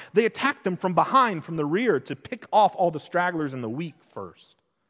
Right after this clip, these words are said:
Like, like, these are a malicious people. And as a result of this attack against Israel,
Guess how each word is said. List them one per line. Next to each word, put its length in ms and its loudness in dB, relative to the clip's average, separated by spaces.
Like, 140 -8
like, 140 -20
these 260 -12
are 160 -4
a 60 -6
malicious 880 -4
people. 320 -12
And 120 -8
as 200 -2
a 40 -6
result 640 -2
of 140 -6
this 220 -6
attack 680 -4
against 380 -10
Israel, 480 -4